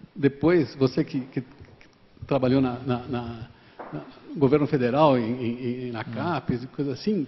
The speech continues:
Speaker 1: fazer isso de uma maneira muito mais, ah,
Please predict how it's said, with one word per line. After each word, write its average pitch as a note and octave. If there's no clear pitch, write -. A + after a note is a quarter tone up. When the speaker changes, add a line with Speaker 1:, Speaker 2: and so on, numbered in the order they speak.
Speaker 1:
fazer E3+
isso G#3
de G3+
uma G#3+
maneira F3+
muito F3+
mais, D#3+
ah, C3